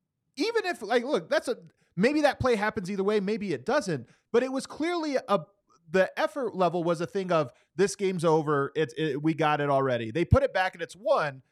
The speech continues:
and you think maybe that'll be the wake-up call. And I thought Kevin Durant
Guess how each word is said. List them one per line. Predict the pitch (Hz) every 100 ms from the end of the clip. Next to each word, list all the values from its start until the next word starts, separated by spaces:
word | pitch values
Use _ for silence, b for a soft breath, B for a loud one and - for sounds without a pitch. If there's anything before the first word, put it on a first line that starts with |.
| _ _ _ -
and | 208
you | 240
think | - 320 226
maybe | 208
that'll | 202 294 294
be | 180
the | 165
wake-up | 156 151 151
call. | - 175 202 -
And | 180
I | 254
thought | 262 226
Kevin | 214 220 208
Durant | 202 208